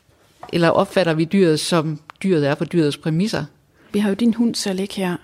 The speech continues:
Speaker 2: og din hund ligger jo enormt afslappet, og er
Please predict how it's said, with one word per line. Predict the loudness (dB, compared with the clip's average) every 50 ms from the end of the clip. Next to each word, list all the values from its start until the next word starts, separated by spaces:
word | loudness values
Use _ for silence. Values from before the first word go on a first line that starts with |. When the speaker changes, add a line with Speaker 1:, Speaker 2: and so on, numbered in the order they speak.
| -14 -20 -20 _ -8
Speaker 2:
og | -6 0
din | 2 2 2
hund | 4 2 2 2 0
ligger | -2 -4 -2 -2 -2
jo | -2 -2 -2
enormt | 0 0 0 2 2 4 4 4 4 2 0 -2 -2 -2
afslappet, | -2 -2 -2 -4 -6 -8 -8 -10 -8 -6 -6 -6 -6 -6
og | -6 -6 -6 -4 -4 -4
er | -2 -2 -2 -4